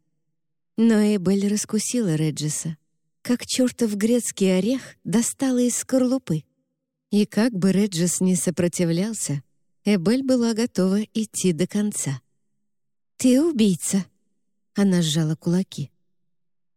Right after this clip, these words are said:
В трапезной пахло ладаном, медленно тающим в лампадке на одном из столов. И страхом,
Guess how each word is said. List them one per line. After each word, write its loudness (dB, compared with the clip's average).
В -16
трапезной 2
пахло -2
ладаном, -2
медленно 2
тающим 0
в -4
лампадке -2
на 0
одном 0
из -2
столов. -4
И 2
страхом, -4